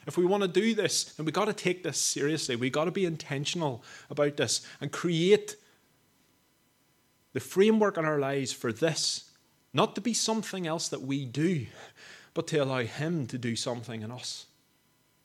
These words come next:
See, notice the difference. Not something we do, to allow him space as we seek him, as we wait quietly,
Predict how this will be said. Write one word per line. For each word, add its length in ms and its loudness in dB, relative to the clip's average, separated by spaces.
See, 240 -12
notice 300 -2
the 60 -4
difference. 400 -4
Not 180 -6
something 400 -4
we 160 0
do, 320 0
to 140 -8
allow 340 0
him 280 0
space 640 0
as 140 -8
we 100 0
seek 320 -2
him, 260 -4
as 140 -10
we 140 -2
wait 220 -2
quietly, 600 -8